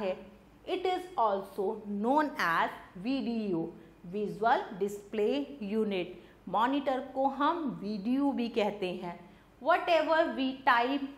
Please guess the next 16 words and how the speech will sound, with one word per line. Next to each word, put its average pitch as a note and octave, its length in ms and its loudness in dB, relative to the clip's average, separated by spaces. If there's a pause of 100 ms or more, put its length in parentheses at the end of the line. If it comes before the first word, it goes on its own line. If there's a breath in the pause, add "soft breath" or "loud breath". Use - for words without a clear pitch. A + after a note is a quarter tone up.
(120)
using C#4+ 600 0
the A3 80 2 (240)
keyboard B3 560 0 (480 loud breath)
can D4 260 6 (140)
be A#3 100 -2 (460)
seen B3 260 -6 (200)
on G3+ 180 -4 (260)
monitor। F3+ 500 2 (360 loud breath)
हम A#3 180 4 (100)
कंप्यूटर C#4 580 2 (120)
पर C#4 160 6 (160)
जो C4+ 240 4
भी E4 220 8
टाइप G#3 400 2
करते G3+ 340 2
हैं G3 320 -6